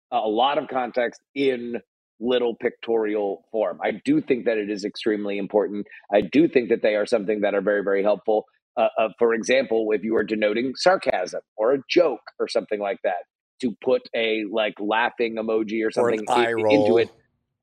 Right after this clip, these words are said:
Speaker 1: allows you to give context to something that could otherwise be read as serious. I, I don't think that people fully understand how much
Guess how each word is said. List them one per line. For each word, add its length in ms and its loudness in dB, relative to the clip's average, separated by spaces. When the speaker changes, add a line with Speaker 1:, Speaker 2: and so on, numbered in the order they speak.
Speaker 1:
allows 640 2
you 240 0
to 240 -4
give 480 -2
context 680 -2
to 100 0
something 280 -2
that 160 0
could 220 0
otherwise 640 2
be 100 -2
read 300 0
as 420 -2
serious. 480 0
I, 160 0
I 120 0
don't 340 0
think 180 0
that 120 -2
people 280 -2
fully 380 4
understand 680 -2
how 280 0
much 440 -2